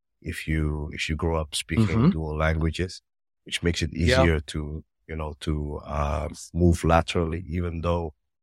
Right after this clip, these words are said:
Speaker 1: Chinese from any European language is, is,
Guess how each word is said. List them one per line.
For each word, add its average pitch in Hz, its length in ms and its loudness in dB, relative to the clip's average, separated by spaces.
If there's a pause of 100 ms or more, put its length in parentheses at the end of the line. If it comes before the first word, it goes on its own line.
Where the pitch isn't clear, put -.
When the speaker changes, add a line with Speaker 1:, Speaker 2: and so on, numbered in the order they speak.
(320)
Speaker 1:
Chinese 82 540 4
from 78 400 0
any 85 180 0
European 82 520 2
language 73 420 -4
is, 71 360 -6
is, - 220 -18